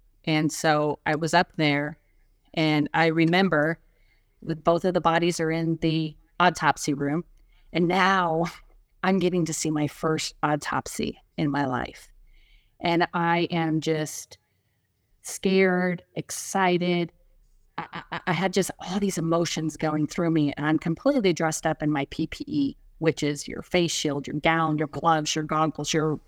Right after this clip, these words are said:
shoe covers, everything. And I'm standing at the table, and I'm getting ready to witness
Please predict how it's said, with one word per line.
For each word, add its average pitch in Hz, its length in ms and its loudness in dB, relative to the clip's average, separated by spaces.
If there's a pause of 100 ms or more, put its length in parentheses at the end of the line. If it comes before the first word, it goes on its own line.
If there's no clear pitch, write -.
(120)
shoe 196 200 4
covers, 147 460 0
everything. 160 420 -2 (1120)
And 175 440 0
I'm 160 140 0
standing 190 440 0
at 180 100 -6
the 170 80 -2
table, 160 640 -2 (640)
and 160 540 0
I'm 160 200 0
getting 165 300 -2
ready 156 380 0
to 147 680 -2
witness 151 840 -2